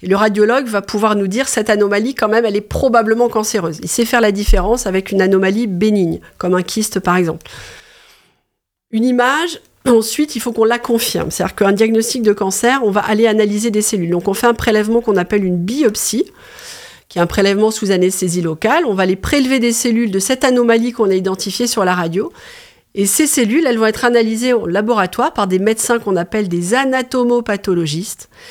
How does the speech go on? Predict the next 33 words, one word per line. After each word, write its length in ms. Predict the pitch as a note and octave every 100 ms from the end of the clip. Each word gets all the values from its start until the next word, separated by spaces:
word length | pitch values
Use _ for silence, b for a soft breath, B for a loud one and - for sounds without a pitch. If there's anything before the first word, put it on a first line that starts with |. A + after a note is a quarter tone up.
| B B
dont 180 | G3+ B3
le 140 | C4
métier 520 | A#3+ A3 G#3+ A#3 B3 G3+
est 40 |
d'étudier 560 | E3+ B3+ C4 B3+ G#3 A3
les 100 | G#3
cellules. 400 | - F#3+ A#3+ B3+
Et 60 |
là, 80 | G#3
ils 100 | A#3+
vont 100 | A3
nous 80 | G3
dire, 220 | G3 A#3
oui, 300 | A3 B3+ F4+ -
il 40 |
y 60 | A3
a 60 |
des 100 | G#3
cellules 320 | A3 A3+ A3+ A3+
cancéreuses, 640 | G3 F#3+ E3+ D3+ A#3+ C4+
c'est 200 | - A#3+
un 100 | A3+
cancer 340 | G3+ - F#3
du 80 | F3
sein, 240 | D#3+ F#3+ - B B B
ou 60 | G3+
bien 240 | G3 A#3+
non, 220 | A3+ B3+
c'est 180 | D#4 A3+
quelque 240 | A3 G#3
chose 240 | G#3+ B3 A#3
de 80 | G#3+
bénin. 220 | G3